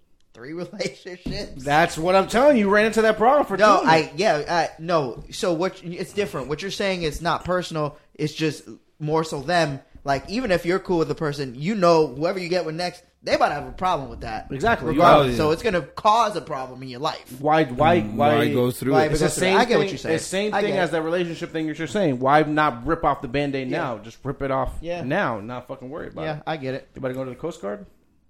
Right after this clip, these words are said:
Speaker 1: <laughs> I was putting it down. I was like, "Oh, my shit flipping up." Look at all the shit, but yeah.
Speaker 2: <laughs>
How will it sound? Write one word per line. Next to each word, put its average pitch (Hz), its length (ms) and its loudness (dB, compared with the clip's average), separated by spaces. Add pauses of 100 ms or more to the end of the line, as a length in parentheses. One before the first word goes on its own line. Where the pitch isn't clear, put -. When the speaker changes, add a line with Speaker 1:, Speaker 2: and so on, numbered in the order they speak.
(120)
Speaker 1:
<laughs> - 20 -16 (1500)
I 151 120 2
was 170 100 0
putting 156 280 0
it - 40 -10
down. 160 180 4
I - 20 0
was 160 100 -2
like, 147 120 -6
"Oh, 160 80 -8
my 302 100 -14
shit 170 240 -14
flipping 151 320 -10
up." 139 180 -10
Look 131 140 -10
at 139 80 -4
all - 380 0
the - 220 -6
shit, 135 240 -4
but - 80 -4
yeah. 85 260 -4
Speaker 2:
<laughs> - 40 -20